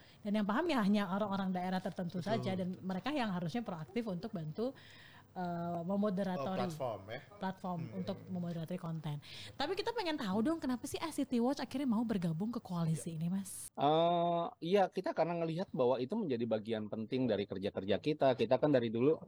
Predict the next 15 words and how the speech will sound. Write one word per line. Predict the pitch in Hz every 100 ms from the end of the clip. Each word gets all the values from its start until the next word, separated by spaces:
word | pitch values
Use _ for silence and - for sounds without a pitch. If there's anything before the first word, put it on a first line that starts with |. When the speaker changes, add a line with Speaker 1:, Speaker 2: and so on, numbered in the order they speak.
| -
Speaker 3:
eh, | 117 113 110 107 107 110
bicara | 104 104 104 95 113 117
terkait | 104 107 98 98
dengan, | 107 95 95 92
eh, | 85 95 95
digital | 90 98 104 98
rights | 110 113 110 110
ya, | 98
hak-hak | 104 92 - 87
digital. | - 92 104 - 101 98
Kita | 92 101
berbicara | 101 95 95 98 101
terkait | 98 - 95 95
dengan | 101 98 98
tata | 92 95 101